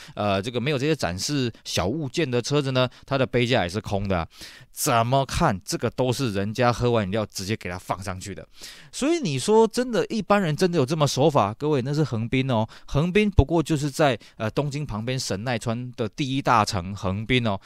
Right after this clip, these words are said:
尚且在展示间来排挡头不见，还有什么呢？哎，还有这个展示车里面被放饮料，也空饮料杯。你说有没有可能是外国观光客？我觉得几率不大啦。我坦白讲，因为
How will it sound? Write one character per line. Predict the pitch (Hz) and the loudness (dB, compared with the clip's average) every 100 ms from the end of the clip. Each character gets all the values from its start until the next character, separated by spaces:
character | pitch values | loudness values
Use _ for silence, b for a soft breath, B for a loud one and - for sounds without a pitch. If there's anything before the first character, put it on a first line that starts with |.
| B - | B -10
尚 | - 196 127 | -2 0 0
且 | - 90 | -4 -2
在 | 131 123 | 0 0
展 | 85 | 0
示 | 101 | 0
间 | 117 113 | 0 0
来 | 85 85 87 | -2 -6 -8
排 | - 104 | -8 -6
挡 | 98 | -6
头 | 92 87 | -8 -4
不 | 104 | -2
见， | 110 113 - B | 2 0 0 B
还 | - 107 | -2 2
有 | 120 | 2
什 | 92 | 2
么 | 95 | 0
呢？ | 110 123 b b | 2 2 b b
哎， | 104 104 | 0 2
还 | 104 | 2
有 | 123 101 | 2 2
这 | 120 | 0
个 | 110 | 0
展 | - 92 | 0 -2
示 | 120 | -2
车 | 113 123 | 0 -2
里 | 104 | -2
面 | 104 | -2
被 | 120 | -2
放 | 107 113 92 | -2 -2 -4
饮 | 80 | -2
料， | 107 95 98 | 0 0 -2
也 | - 110 | -6 -8
空 | - 127 127 | -4 -4 -2
饮 | 92 | 0
料 | 101 | 0
杯。 | 92 92 82 B B B | 0 -2 -4 B B B
你 | 180 | -2
说 | 262 285 | 0 2
有 | 156 | 2
没 | |
有 | 220 | 0
可 | 127 | 0
能 | 127 | 0
是 | 180 | 2
外 | 156 | 4
国 | 123 | 2
观 | 135 | 2
光 | 135 | 2
客？ | 135 123 B B B B | 2 0 B B B B
我 | 151 156 | 2 2
觉 | - - 185 | 2 2 2
得 | 220 180 | 4 4
几 | - 165 | 2 0
率 | 170 185 | 4 4
不 | - 98 104 | 2 -6 -6
大 | - 120 92 | -2 0 0
啦。 | 87 | -2
我 | 131 | 0
坦 | 120 95 | 0 0
白 | 120 | 0
讲， | 104 | 0
因 | |
为 | 180 | 0